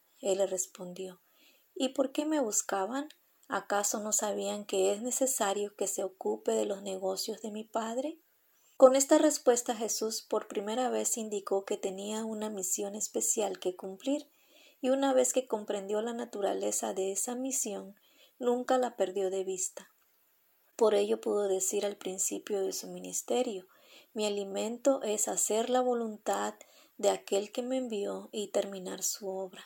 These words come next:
San Juan cuatro treinta y cuatro. Y antes de expiar, expirar su último aliento, mientras pendía de la cruz, exclamó: "Consumado es". San Juan diecinueve treinta.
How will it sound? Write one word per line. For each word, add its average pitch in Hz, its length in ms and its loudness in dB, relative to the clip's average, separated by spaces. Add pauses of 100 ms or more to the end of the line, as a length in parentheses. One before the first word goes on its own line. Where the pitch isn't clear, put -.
(140)
San 196 280 -4
Juan 220 440 -4
cuatro 202 420 -2
treinta 190 380 -10
y 190 80 -12
cuatro. - 400 -10 (520)
Y 262 180 8
antes 262 300 6
de 269 200 4
expiar, 208 760 -2 (480)
expirar 220 600 4
su 247 200 0
último 247 420 -2
aliento, 208 560 -4
mientras 202 480 0
pendía 202 480 0
de 233 120 0
la 220 300 -6
cruz, 208 640 -8 (160)
exclamó: 190 680 -6 (460)
"Consumado 196 880 0
es". 185 320 -6 (300)
San 196 260 0
Juan 202 440 -4
diecinueve 196 680 -4
treinta. - 460 -8